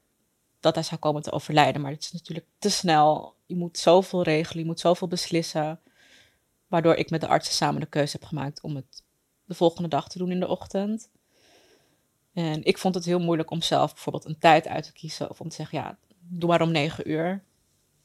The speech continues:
En dat gaf ik ook aan. Waarop hun zeiden van, eh, nee, wij kiezen wel de tijd uit. Want hun wisten dat ik dat niet wou doen. Ik moest ook bedenken of ik hem wou meenemen naar huis of in het mortuarium van het ziekenhuis laten.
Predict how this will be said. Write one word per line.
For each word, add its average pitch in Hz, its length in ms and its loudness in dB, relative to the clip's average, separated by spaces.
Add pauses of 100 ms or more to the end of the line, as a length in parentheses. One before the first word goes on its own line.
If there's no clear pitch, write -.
(800)
En 190 120 6
dat - 140 4
gaf - 160 -10
ik - 100 -8
ook 156 120 -6
aan. 143 480 -2 (480)
Waarop 160 240 0
hun 165 180 0
zeiden 151 300 -2
van, 147 280 -8
eh, 139 220 -8 (640)
nee, 143 120 -4
wij 143 140 2
kiezen - 280 -10
wel 143 120 -4
de - 100 -14
tijd - 280 -8
uit. - 180 -6
Want 165 120 -12
hun 165 140 -2
wisten 151 260 -4
dat 156 140 -8
ik - 80 -20
dat 160 140 -8
niet 160 140 -10
wou 151 140 -6
doen. 165 360 -6 (920)
Ik - 160 -20
moest 156 200 -4
ook 160 140 2
bedenken 156 400 0
of - 140 -10
ik 151 160 -8
hem 156 280 -6
wou 143 140 -4
meenemen 156 520 2
naar 147 140 -8
huis 151 520 0
of - 540 -14 (460)
in 170 100 -4
het 160 80 -2
mortuarium 151 460 -2
van 156 100 -6
het 160 100 -8
ziekenhuis 175 340 -2
laten. 175 600 -2